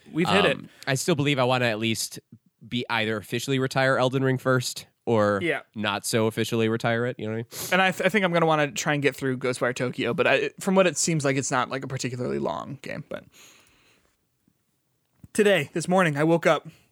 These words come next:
Speaker 1: and people on Twitter
Speaker 2: Your day was ruined
Speaker 1: were
Speaker 2: immediately.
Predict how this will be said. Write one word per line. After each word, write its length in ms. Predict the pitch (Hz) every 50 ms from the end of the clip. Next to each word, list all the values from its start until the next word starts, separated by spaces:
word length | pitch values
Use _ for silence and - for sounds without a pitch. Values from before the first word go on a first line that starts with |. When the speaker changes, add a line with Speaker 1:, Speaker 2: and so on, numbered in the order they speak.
| _ _ _ _ _ _ _ _ _ _ _ _ _ _ _ -
Speaker 1:
and 360 | - 147 143 139 139 131 -
people 240 | - 190 180 160 165
on 100 | 156 151
Twitter 380 | - - 165 147 147 135 131 - - -
Speaker 2:
Your 100 | 90 -
day 180 | - 92 90
was 180 | 87 90 85 -
ruined 220 | 71 71 80 78
Speaker 1:
were 60 | 78
Speaker 2:
immediately. 500 | 82 80 82 80 78 80 69 76 95 101